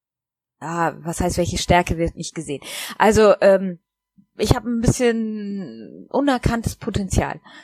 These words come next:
Wir haben also in Lemwerder wirklich ein, eine starke Wirtschaftskraft. Die ist aber vorwiegend, äh, auf unsere Schwerpunktbranchen, Werft und Schiffbau, zurückzuführen. Also wir haben hier eine Konzentration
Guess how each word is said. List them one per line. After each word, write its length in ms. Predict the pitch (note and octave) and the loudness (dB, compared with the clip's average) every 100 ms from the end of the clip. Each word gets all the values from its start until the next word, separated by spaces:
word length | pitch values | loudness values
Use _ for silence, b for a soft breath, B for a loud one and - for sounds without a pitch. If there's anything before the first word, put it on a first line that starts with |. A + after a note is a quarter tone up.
| B B | B B
Wir 220 | F3+ A3+ B3 | -2 0 4
haben 200 | D4 C4+ | 2 4
also 300 | A3+ A3 G#3+ | 0 0 -4
in 120 | G#3+ | -2
Lemwerder 420 | G#3 F#3+ G#3+ G#3 | 0 2 2 2
wirklich 400 | A3 A3+ G#3 - | 2 0 -4 -8
ein, 200 | F#3 F3+ | -10 -10
eine 180 | - G3 | -12 -4
starke 380 | - A#3+ - A3+ | 2 4 2 0
Wirtschaftskraft. 800 | A3 C4+ C#4 - D#4+ - - - _ _ _ | -4 -4 -6 -8 -8 -8 -14 -18 _ _ _
Die 360 | G#3 G3+ G3+ - | -8 -4 -4 -6
ist 260 | - A#3 - | -4 -2 -2
aber 220 | A3 A3 | 0 0
vorwiegend, 960 | - B3+ C4 A#3 A#3+ A#3 A3+ A#3 - - | 0 2 2 0 -2 -2 -4 -6 -6 0
äh, 260 | G#3+ G3 - | 2 2 2
auf 280 | G#3 G#3 - | 2 2 -2
unsere 260 | G#3 G#3 | -8 -6
Schwerpunktbranchen, 1040 | G3+ C4 B3 - G3 - F3 F3+ F3+ B3 A3 | 0 2 2 0 -4 -4 -6 -4 -6 -8 -2
Werft 340 | F#3 F#3+ - | 0 0 -2
und 120 | F3+ | -8
Schiffbau, 340 | - G3 - F3+ | -6 -6 -2 -4
zurückzuführen. 720 | - E3+ - F3 - E3+ D#3 B B B B B | -4 -8 -8 -14 -10 -10 -10 B B B B B
Also 160 | F#3+ | 2
wir 100 | G#3 | 4
haben 160 | A#3+ B3+ | 4 4
hier 80 | B3 | 0
eine 140 | A#3 | 2
Konzentration 1000 | B3+ B3+ B3+ A#3 G#3+ - D#4 F4 F4 | 2 2 2 0 0 2 6 6 4